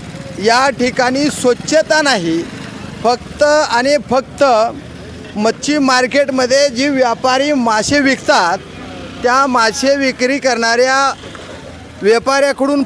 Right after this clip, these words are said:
फक्त आणि फक्त नगरपालिका कर टॅक्स घेते. पण कर टॅक्सच्या घेतल्यानंतर त्या मोबदल्यात जी सोयी सवलती द्यायच्या असतात,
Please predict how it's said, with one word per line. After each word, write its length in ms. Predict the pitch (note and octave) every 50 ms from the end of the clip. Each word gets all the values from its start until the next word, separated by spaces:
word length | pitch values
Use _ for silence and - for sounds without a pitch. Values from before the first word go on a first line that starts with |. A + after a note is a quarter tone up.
| -
फक्त 360 | - A#3+ C4 - - - - D#4 D#4 D4+ D4+ - - - -
आणि 200 | G#3 A3+ C4 C#4 G#3+ -
फक्त 360 | - B3 B3 - - - - C4+ C4+ C4+ C#4
नगरपालिका 800 | C4+ B3+ A#3 G#3+ B3 C4 C4 C4 B3+ A#3+ B3 B3+ C4 B3+ C4+ C4
कर 260 | B3 - - C4+ C4+
टॅक्स 380 | B3 - - D4+ D4+ B3+ F#3 A#3
घेते. 420 | A#3+ B3+ A3+ - G#3 F3+ D#3+ D3+ - - - - - - -
पण 100 | - A#3
कर 220 | A3+ - B3+ C4 C#4 B3 - -
टॅक्सच्या 460 | C#4 C#4 B3+ - - - C#4+ D4 D4
घेतल्यानंतर 1040 | C4 G#3+ F3 F#3+ G3+ A3 - - A#3+ C#4+ D4 C#4+ C4+ C#4 C#4 C4 - D4 D4 C#4+ - -
त्या 120 | C#4+ C#4+
मोबदल्यात 680 | C#4+ B3 A#3+ A#3+ A#3 G3+ B3+ C4 C4+ A3+ B3 C4 D4 D4
जी 240 | A#3+ G3+ A#3+ D4+ D#4
सोयी 360 | - - C4 A#3 B3+ C#4 C#4+
सवलती 480 | - - C#4+ C4+ C4+ C4+ C#4 - C#4+ C#4
द्यायच्या 360 | B3 B3 A#3+ G#3 - C4+ B3
असतात, 340 | A#3+ G3 - - F#3+ E3